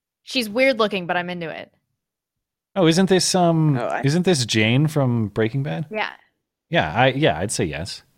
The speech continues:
Speaker 1: She has, like, an impossibly tiny head, but giant features. She looks like an adorable little porcelain doll. Yeah.
Speaker 2: Do we actually agree on a chick? I can't believe this.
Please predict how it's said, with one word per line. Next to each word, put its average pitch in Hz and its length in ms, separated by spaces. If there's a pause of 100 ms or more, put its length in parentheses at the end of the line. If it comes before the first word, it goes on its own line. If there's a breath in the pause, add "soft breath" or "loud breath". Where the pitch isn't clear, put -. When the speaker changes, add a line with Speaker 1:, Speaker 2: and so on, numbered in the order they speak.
Speaker 1:
She 311 80
has, 339 160
like, 285 220
an 226 120
impossibly 226 840
tiny 220 420
head, 180 420
but 180 220
giant 202 540
features. 175 840 (160)
She - 140
looks - 160
like 339 140
an 302 60
adorable 233 440
little 208 220
porcelain 196 560
doll. 170 500 (500)
Yeah. 262 200
Speaker 2:
Do 175 60
we 285 120
actually 302 300
agree 113 400
on 196 100
a 208 60
chick? 240 280
I 185 60
can't 170 240
believe 180 300
this. - 320